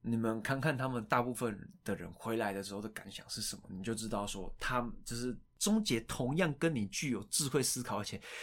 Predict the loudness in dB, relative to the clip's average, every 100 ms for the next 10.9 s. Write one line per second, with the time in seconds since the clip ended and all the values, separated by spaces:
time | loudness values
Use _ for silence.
0 | 2 10 10 8 4 4 2 -2 0 2
1 | 4 2 -4 -8 -4 -4 -2 -4 -2 0
2 | 2 0 -2 -2 -2 -2 -6 -6 -4 -4
3 | -6 -4 -2 2 2 2 0 -4 -4 -8
4 | -14 -2 0 0 -2 0 2 2 0 -4
5 | -6 -4 -2 -4 0 0 2 0 -2 -6
6 | -2 2 2 0 -4 -6 -4 -4 -6 -12
7 | -14 _ _ _ -6 -4 0 0 2 0
8 | -2 -2 0 -2 -4 _ 0 2 0 -2
9 | -4 -4 -2 0 0 -2 -2 0 2 4
10 | 4 4 2 2 0 0 -2 -6 -12